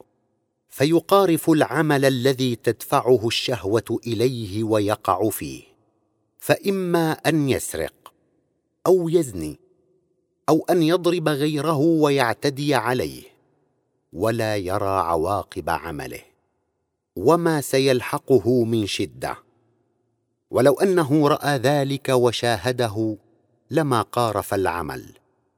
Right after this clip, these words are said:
ولظل خبثه مكبوتا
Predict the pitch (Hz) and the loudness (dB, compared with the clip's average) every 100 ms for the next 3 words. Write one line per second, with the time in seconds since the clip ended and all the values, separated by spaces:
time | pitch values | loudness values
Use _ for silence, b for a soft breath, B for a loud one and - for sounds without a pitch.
0 | _ _ _ _ - 131 131 147 190 165 | _ _ _ _ 2 4 6 4 2 2
1 | - 151 - 175 127 165 151 143 143 - | 0 -2 0 0 2 2 2 0 -4 -4
2 | 117 185 156 147 131 117 | -2 -2 0 2 2 2